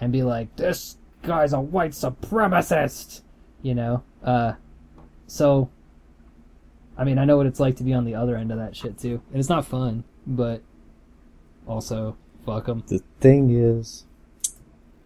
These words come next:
Speaker 2: you just, what keeps us not on the same, like, the whole, <laughs> if, if you're playing devil's advocate and it's like, "Well, you know, we're kinda like Sean, too."
Speaker 1: Mm-hmm.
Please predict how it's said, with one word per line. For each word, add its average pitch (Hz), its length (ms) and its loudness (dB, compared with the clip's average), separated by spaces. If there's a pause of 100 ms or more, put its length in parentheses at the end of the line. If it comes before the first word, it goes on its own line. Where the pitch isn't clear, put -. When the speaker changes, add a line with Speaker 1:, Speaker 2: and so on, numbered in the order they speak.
(280)
Speaker 2:
you 104 220 0
just, 113 440 2
what 107 180 2
keeps - 360 0
us 104 220 2
not 98 440 4
on 110 180 2
the 104 80 0
same, 110 600 -2
like, 92 180 -4
the 85 120 -2
whole, 95 520 2
<laughs> 101 200 -4
if, 95 340 4 (240)
if 92 120 -4
you're 120 120 6
playing 104 260 0
devil's 90 340 -4
advocate 85 520 -6
and 85 80 -8
it's - 160 -12
like, 82 180 -6
"Well, 98 480 -2
you 98 80 -6
know, 90 140 -4
we're 90 120 -10
kinda 80 220 -10
like 87 220 -6
Sean, 101 300 -6
too." 147 220 -4
Speaker 1:
Mm-hmm. 127 240 2